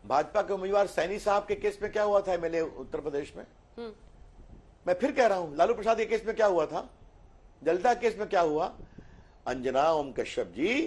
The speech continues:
Speaker 1: कानून है कि the moment you are convicted, the disqualification starts kicking in।
Speaker 2: ठीक।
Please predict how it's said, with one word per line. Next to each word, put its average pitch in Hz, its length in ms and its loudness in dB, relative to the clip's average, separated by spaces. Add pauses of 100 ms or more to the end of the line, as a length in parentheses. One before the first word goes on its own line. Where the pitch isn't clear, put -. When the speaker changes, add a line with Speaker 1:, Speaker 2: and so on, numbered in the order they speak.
(500)
Speaker 1:
कानून 156 400 0
है 156 340 0
कि 175 160 -10
the 117 160 -2
moment 180 840 -2
you 156 120 0
are 156 200 4 (280)
convicted, 127 600 -2 (1400)
the 110 160 -6
disqualification 131 840 -4
starts 120 520 -8
kicking 135 360 -10
in। 85 120 -14 (760)
Speaker 2:
ठीक। 202 140 -12